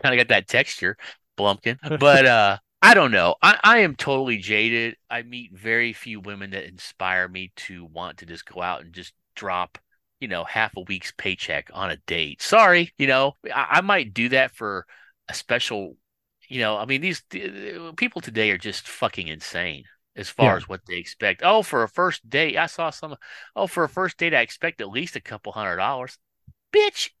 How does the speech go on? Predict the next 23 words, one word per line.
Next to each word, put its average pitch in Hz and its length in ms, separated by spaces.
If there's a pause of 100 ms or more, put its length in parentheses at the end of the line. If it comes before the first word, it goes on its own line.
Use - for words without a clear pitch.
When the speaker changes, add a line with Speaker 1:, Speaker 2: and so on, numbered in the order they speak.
(320)
Speaker 1:
I 403 40
don't 330 160
even 156 300
know 139 240
you. 104 420 (260)
Like, 156 260
like 160 180
that, 165 240
like 139 220
that 127 180
line 151 300
from 113 200
Thanos. 117 540 (720)
"I 226 80
don't 277 120
even 185 160
know - 60
who 170 80
the 143 80
fuck - 480
you 180 160
are." 202 380
Speaker 2:
Yeah. 127 240